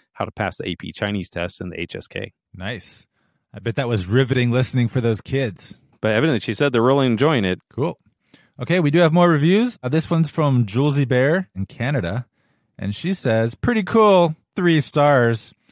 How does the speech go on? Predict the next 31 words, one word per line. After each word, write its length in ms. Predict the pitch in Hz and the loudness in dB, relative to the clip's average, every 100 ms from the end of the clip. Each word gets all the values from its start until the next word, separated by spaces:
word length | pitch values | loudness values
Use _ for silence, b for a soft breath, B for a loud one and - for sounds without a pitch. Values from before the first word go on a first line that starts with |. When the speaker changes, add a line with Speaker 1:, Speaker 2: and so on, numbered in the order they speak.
| b | b
Speaker 1:
Uh. 360 | 156 156 160 156 | -2 0 0 0
Speaker 2:
Glad 300 | 185 190 185 | 2 2 2
to 60 | |
have 100 | 185 | 0
discovered 340 | 160 - 175 151 | -2 -2 -2 0
this 120 | - | -4
podcast. 760 | - 127 110 107 85 - - _ _ _ - | -2 -2 -2 -6 -8 -10 -20 _ _ _ -10
It 120 | 151 | -8
can 160 | - 190 | -6 -6
feel 340 | - 214 214 147 | -2 0 0 -2
a 40 | |
little 220 | 147 170 | -2 -2
bro-y 540 | 143 104 113 156 143 104 | -4 -4 0 0 0 -2
at 220 | 87 - | -6 -10
times. 500 | - 90 80 78 - | -8 -6 -6 -10 -10
For 120 | 95 | -12
example, 380 | 82 110 113 98 | -8 -4 -4 -6
I 40 | |
started 280 | 98 131 107 | -6 -6 -4
listening 300 | 110 - 101 | -6 -4 -4
around 140 | 95 | -2
episode 360 | 92 98 95 87 | -4 -8 -12 -8
thirty-eight, 460 | 92 87 87 90 - | -8 -6 -8 -8 -10
and 220 | 85 80 | -12 -10
I 60 | 82 | -10
think 220 | 165 175 | -8 -8
so 180 | - 170 | -6 -8
far 380 | - 131 135 131 | -6 -4 -2 -2
they've 160 | 104 | -4
interviewed, 340 | 104 117 117 101 | -6 -6 -6 -6
like, 200 | 85 | -8